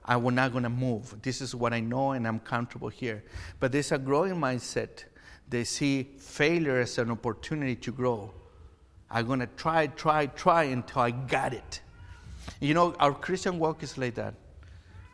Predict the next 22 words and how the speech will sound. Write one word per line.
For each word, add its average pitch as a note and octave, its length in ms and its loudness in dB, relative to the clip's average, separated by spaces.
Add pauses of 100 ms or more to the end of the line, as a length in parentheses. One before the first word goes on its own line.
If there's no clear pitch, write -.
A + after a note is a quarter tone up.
We A#2+ 140 0
try C3+ 380 4
and B2+ 200 0
try B2 360 0
and A#2+ 200 -4
try A2+ 500 2 (600)
until A2+ 220 -4
we G#2 40 -2
got A#2 240 0
it. - 300 -10 (1040)
Until A2+ 540 -4
we A2+ 100 -2
fail, E3 360 0
we C#3 140 -2
fail D3+ 320 0
until B2 260 -4
we, B2 280 -2
"Okay, B2 460 -4
I'm B2 180 2
not D#3+ 240 -6
there F#3+ 220 -2
yet. D#3 640 -6